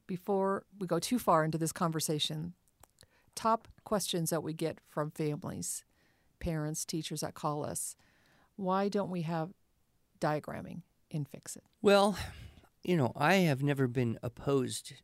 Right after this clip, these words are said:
Speaker 2: to diagramming per se. And there is some convenience in learning simple diagrams, especially when they're simple. Here's the subject, here's the predicate, here's a prepositional phrase that comes off something.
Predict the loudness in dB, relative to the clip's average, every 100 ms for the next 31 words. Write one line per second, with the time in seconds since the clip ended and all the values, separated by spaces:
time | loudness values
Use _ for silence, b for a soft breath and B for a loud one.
0 | -18 -10 -4 -2 -2 -2 -6 -6 -8 -10
1 | _ _ _ -4 -4 -2 0 0 0 -10
2 | b b b 0 2 0 -6 _ _ _
3 | -10 4 6 8 8 6 2 2 2 2
4 | 4 6 4 2 -4 -8 -8 -8 _ _
5 | -4 0 0 -2 -4 -6 -2 0 0 -2
6 | -6 -6 -2 -2 -2 -4 -2 -2 -2 -4
7 | -4 -6 -6 -8 -4 -4 -2 -4 -4 -6
8 | -6 -8 -4 0 0 0 -6 -6 -10 _
9 | -6 -6 -8 -6 -6 -6 -12 -8 -8 -6
10 | -10 -4 0 0 -2 -16 _ _ -16 -10
11 | -8 -10 -12 -10 -10 -8 -8 -10 -10 -6
12 | -6 -6 -4 -4 -6 -14 -18 -12 -10 -8
13 | -10 -8 -8 -8 -12 -8 -8 -10 -12 -12